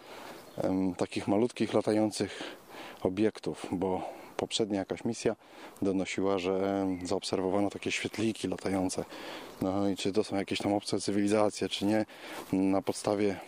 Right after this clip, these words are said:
tej obserwacji powstało wiele teorii spiskowych też. Em, ale no, on jak poleciał, to, to jego zadaniem było też przyjrzeć się tematowi, czy faktycznie coś takiego występuje.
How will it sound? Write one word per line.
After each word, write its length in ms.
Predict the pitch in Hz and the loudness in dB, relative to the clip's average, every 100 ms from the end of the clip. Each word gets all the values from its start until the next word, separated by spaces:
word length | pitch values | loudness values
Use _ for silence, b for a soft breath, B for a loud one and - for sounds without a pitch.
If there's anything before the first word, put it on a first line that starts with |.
| B B 95 95 | B B -4 0
tej 140 | 113 | 2
obserwacji 640 | 107 - 98 92 117 - 107 B B B B | 2 2 0 4 2 2 -4 B B B B
powstało 400 | - - - 95 | -4 0 2 2
wiele 220 | 92 90 | 2 0
teorii 320 | 90 95 110 131 | 0 2 2 2
spiskowych 580 | - - - 107 107 | 0 -2 4 4 4
też. 320 | - 101 - - B B B B B B - | 0 -2 -2 -8 B B B B B B -4
Em, 460 | 90 92 92 87 87 B B - 98 | 0 2 0 -2 -8 B B -2 0
ale 200 | 123 131 | 2 4
no, 220 | 127 135 - - B B - | 4 4 0 -8 B B 0
on 120 | 123 | 2
jak 140 | 117 | 2
poleciał, 440 | - 104 117 117 107 | 2 4 4 4 2
to, 160 | 107 - B B B B B B - | 0 0 B B B B B B 0
to 480 | 98 98 101 101 92 B B B - | 4 4 4 2 0 B B B 0
jego 220 | 101 110 | 2 4
zadaniem 400 | 95 104 113 110 | 4 4 4 4
było 220 | 98 110 - B B B | 4 0 -2 B B B
też 300 | - 101 - - | -2 -2 -2 -4
przyjrzeć 420 | - 123 127 104 | 2 4 6 4
się 160 | - 98 | 2 0
tematowi, 480 | 107 104 95 107 113 | 2 2 2 0 0
czy 100 | - | -2
faktycznie 420 | 104 104 104 117 | -2 -2 0 0
coś 180 | - 107 | 0 -2
takiego 260 | 107 117 | 0 0
występuje. 540 | 101 - 104 - 107 | 0 0 0 2 2